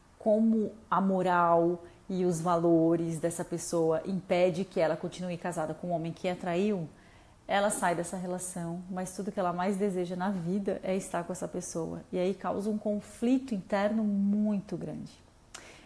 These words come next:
E a verdade é que, é, uma relação não precisa acabar devido ao,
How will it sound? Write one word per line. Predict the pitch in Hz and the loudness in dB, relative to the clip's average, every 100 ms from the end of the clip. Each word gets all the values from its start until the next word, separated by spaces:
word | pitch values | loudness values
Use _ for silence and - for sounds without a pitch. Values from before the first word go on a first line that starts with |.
| - | 0
E | |
a | 269 | 4
verdade | 277 247 240 233 | 6 6 8 8
é | 233 262 - - - - | 8 6 -2 -16 -20 -18
que, | - 254 269 269 - - - | 2 4 4 2 -10 -20 -2
é, | 220 214 214 | 4 6 6
uma | 196 226 | 4 2
relação | 226 214 214 226 | 2 2 2 2
não | 226 214 | 2 2
precisa | 240 233 214 214 | 0 0 0 0
acabar | 214 202 165 165 - - - - - - - - - - - - - - - - - | 0 0 0 -2 -6 -18 -20 -20 -20 -20 -20 -20 -20 -20 -20 -20 -20 -20 -20 -20 -12
devido | - 170 208 165 180 214 185 - 214 220 - | 0 4 4 2 0 0 0 2 4 4 4
ao, | 180 185 180 | 0 -2 -4